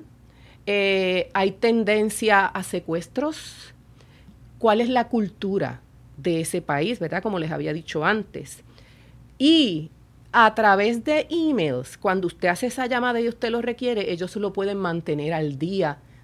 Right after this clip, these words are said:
de lo que está pasando, ¿verdad? Por ejemplo, hay gente que me dice, "Mira, voy a viajar a Israel, eh, voy a viajar a ciertos tip-, eh, ciertos sitios en Turquía, ¿verdad? Que, que están un poquito más pegados a controversia".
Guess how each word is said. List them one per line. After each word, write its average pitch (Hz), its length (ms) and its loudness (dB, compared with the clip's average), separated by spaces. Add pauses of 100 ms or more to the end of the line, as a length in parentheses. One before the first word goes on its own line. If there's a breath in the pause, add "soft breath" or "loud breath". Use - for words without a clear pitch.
de 180 180 2
lo 170 140 2
que 160 100 -4
está 147 300 -6
pasando, 202 520 -4
¿verdad? 170 240 -2
Por 185 140 -2
ejemplo, 165 280 -2
hay 180 120 0
gente 185 260 -4
que 185 80 -4
me 180 100 -4
dice, 190 220 -4
"Mira, 208 160 0
voy 175 140 0
a 147 80 0
viajar 156 340 -2
a 160 60 0
Israel, 160 600 -2 (360 loud breath)
eh, 175 200 0
voy 160 180 2
a 156 80 2
viajar 165 340 0
a 165 140 4
ciertos 160 680 -4 (560 soft breath)
tip-, 185 320 -4
eh, 170 220 4
ciertos 170 340 -2
sitios 185 260 0
en 180 100 0
Turquía, 180 500 -2
¿verdad? 160 300 2
Que, 165 300 0
que 165 100 -8
están 156 220 -4
un 165 120 -4
poquito 170 540 -4 (260 loud breath)
más 165 220 0
pegados 160 460 0
a 160 100 -2
controversia". 190 1000 0